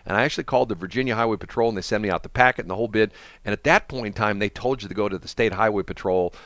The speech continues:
and I think that's who you have to go to. I don't think you can go to a local police department. I think you have to go to the State Highway Patrol to get the fingerprints. Um, anyway, she says, yes, they do. Although, and I saw this yesterday, you know who's at the Rittenhouse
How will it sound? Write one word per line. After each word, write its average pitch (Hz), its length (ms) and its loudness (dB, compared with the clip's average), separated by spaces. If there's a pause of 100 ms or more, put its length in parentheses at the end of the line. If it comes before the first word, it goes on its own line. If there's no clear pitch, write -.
(160)
and 90 100 -2
I 90 40 0
think - 180 -6
that's 98 200 2
who 117 80 -4
you 92 120 0
have 82 100 -6
to 85 60 -12
go 73 100 -4
to. 71 160 -8
I - 20 -2
don't 104 140 -6
think 123 160 -8
you 113 80 -8
can 104 80 -6
go 101 80 -2
to 90 120 -4
a 85 40 -2
local 90 240 -4
police 92 240 -6
department. 80 360 -8
I - 40 -16
think 95 100 -10
you 90 60 -8
have 82 80 -8
to 82 60 -14
go 82 100 -4
to 78 40 -6
the 76 60 -16
State 85 200 -4
Highway 71 200 -6
Patrol - 300 -8
to 78 80 -20
get 78 140 -12
the - 60 -20
fingerprints. 76 600 -12 (420)
Um, 78 400 0
anyway, 107 220 0
she - 140 -6
says, 101 220 -2
yes, 98 200 0
they 101 100 2
do. 85 240 -4 (100)
Although, 131 420 6 (120)
and 147 140 2
I 156 80 0
saw 214 200 2
this 185 200 -2
yesterday, 143 340 0 (220)
you 127 100 2
know 151 60 4
who's 170 180 2
at 156 200 2
the 110 100 0
Rittenhouse 135 600 -2